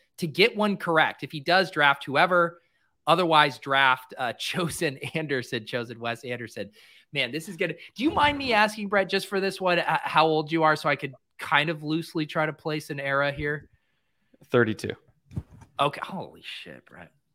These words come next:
Speaker 1: All right. Mm.
Speaker 2: All right. So I have to write down three favorite movies from my childhood. Uh, how?
Speaker 1: Yes.
Speaker 2: Are we also, are we also, are we also counting teenage years as childhood?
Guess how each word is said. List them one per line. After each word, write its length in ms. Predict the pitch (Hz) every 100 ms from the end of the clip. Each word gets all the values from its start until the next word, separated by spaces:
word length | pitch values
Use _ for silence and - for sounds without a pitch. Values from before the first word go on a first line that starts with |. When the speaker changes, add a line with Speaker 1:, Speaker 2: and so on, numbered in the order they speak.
| _
Speaker 1:
All 80 | 139
right. 180 | 98 - _ _ _ - - - - - _ _ -
Mm. 320 | 139 110 92 - _ _ _ _ _ _ _ -
Speaker 2:
All 60 | 110
right. 140 | 98
So 120 | 135
I 20 |
have 100 | 131
to 60 | 139
write 260 | 123 131 131
down 420 | 131 120 110 110 - _ 110
three 220 | 117 135
favorite 360 | - 123 120
movies 280 | 113 110 113
from 140 | 117 101
my 100 | 92
childhood. 800 | - - 101 120 143 196 208 214 -
Uh, 140 | -
how? 300 | 135 156 - -
Speaker 1:
Yes. 420 | 151 113 - - - _ _ _ - _ _ _ -
Speaker 2:
Are 160 | 131
we 120 | 143
also, 420 | 147 147 170 - - -
are 100 | 117
we 120 | 127
also, 320 | 127 - 127 123 - - - - _ _
are 80 | 110
we 160 | 104 -
also 240 | 113 117
counting 320 | 110 110 104
teenage 420 | 101 104 101 104
years 220 | 98 104 101
as 80 |
childhood? 380 | - 104 107 117